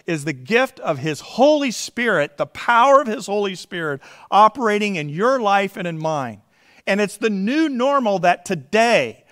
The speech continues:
on this side of the resurrection and the day of Pentecost, that we can be filled with the Spirit of God. And we are in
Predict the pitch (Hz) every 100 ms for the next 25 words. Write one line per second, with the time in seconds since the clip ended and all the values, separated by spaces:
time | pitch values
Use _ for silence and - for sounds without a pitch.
0 | _ _ 175 165 143 131 233 302 - 262
1 | 277 190 131 107 _ _ _ _ 170 170
2 | 175 233 262 247 233 233 - 233 202 147
3 | 135 185 247 269 208 220 214 170 156 131
4 | 127 - _ _ 147 170 185 156 202 269
5 | 262 220 190 156 196 180 180 - _ _
6 | _ _ - 214 247 202 147 143 151 220
7 | 165 - 160 - - 226 240 233 190 143
8 | 180 151 113 98 _ _ _ _ _ _
9 | 156 156 156 220 254 226 208 - 196 175
10 | 147 127